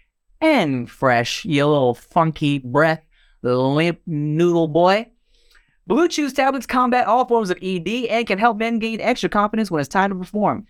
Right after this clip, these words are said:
The process is simple. Sign up at Blue Chew dot com, consult with one of their licensed medical providers, and once you're approved, you'll receive your prescription within days. The best part, it's all done online, all right?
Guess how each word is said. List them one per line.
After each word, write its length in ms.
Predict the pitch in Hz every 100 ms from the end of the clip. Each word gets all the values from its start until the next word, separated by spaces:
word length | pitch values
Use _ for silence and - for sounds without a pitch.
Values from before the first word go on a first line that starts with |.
| _ -
The 80 |
process 400 | - 151 165 185
is 100 | 160
simple. 300 | - 202 123
Sign 240 | 117 165 165
up 80 | 156
at 100 | 143
Blue 120 | 180
Chew 140 | 170
dot 200 | 160 147
com, 240 | 202 214 214
consult 320 | 143 - 180
with 100 | 156
one 100 | 160
of 40 |
their 100 | 143
licensed 320 | 131 165 160 160
medical 240 | 170 156
providers, 440 | 131 147 208 214 - _
and 140 | 220 240
once 140 | 262
you're 100 | 262
approved, 340 | 240 294 269 -
you'll 160 | 180
receive 280 | 175 - 202
your 100 | 175
prescription 480 | 147 127 208 202 196
within 360 | 208 220 233 233
days. 500 | 247 269 277 220 - -
The 80 | -
best 220 | 220 240
part, 240 | 233 233 -
it's 180 | 135 127
all 260 | 127 143 147
done 260 | 131 143 135
online, 540 | 127 127 127 131 104
all 60 | 95
right? 280 | 120 190